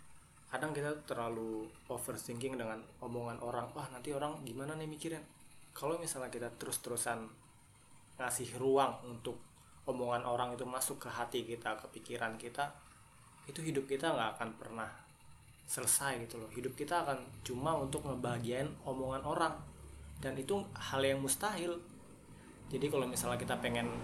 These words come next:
kerjaan kita punya jiwa, kerjaan kita ada ruhnya,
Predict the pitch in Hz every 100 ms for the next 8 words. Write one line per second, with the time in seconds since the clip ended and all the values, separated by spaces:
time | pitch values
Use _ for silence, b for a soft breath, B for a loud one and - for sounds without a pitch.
0 | - - - - 143 113 127 120 120 120
1 | - 120 113 113 117 113 110 107 110 -
2 | - 120 117 117 123 117 113 127 120 117
3 | 117 113 113